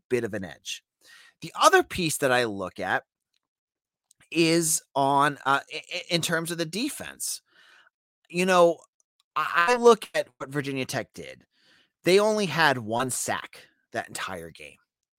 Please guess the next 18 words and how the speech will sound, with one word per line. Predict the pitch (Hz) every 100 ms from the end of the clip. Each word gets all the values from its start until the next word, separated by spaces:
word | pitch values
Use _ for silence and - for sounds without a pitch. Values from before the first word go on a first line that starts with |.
| _ _ _ _ _ _ _ _ _ _ -
Now, | 160 170 165 151
what | 160 190 254
was | 254 190
one | 160 175
thing | 170 180
that | 147 127
Phil | - 165
Dracovic | 127 - - 196 151 123
had | - 123 123
an | 123
issue | 208 - 95 65
with? | 65 - - _ _ _ _ _ _ _ -
Was, | 139 135 127 123
it | 135 151
was, | 165 170 131 110 _
it | - 160
was | 185 175 -
pressure. | - 202 302 - 73